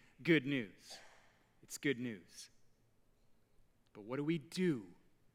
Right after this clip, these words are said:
with that good news? What do we do with it? Peter doesn't leave us stuck in a snowbank. <laughs> In verses five, six, and seven, our Bibles give us six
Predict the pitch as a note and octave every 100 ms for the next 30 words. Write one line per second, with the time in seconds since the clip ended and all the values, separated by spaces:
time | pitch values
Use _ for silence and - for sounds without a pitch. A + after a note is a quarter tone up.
0 | - - - - A#2 - G#2+ F#2+ A2+ G2
1 | F#2+ F#2 - - - _ _ - _ _
2 | _ _ _ _ - _ _ _ - -
3 | B2+ D3+ C3 E3 A2 - - _ - _
4 | - _ - - _ _ _ _ _ _
5 | - - - _ _ - D#3 D#3+ D3+ C#3+
6 | C#3+ C3 C3+ C3 G#2 - - - C3 -
7 | B2 A2 - B2+ B2+ A#2+ F#2+ F#2+ A2 -
8 | - - - D3 A#2 - _ _ - -
9 | _ _ _ _ - C3 B2+ C#3 - C3
10 | - - D3+ D3+ - - D#3 - C3 -
11 | D#3 D3+ B2 A#2 B2+ B2 C3 C#3+ B2 A2
12 | - D3 A#2+ G#2 - - - - - -
13 | - F3 - -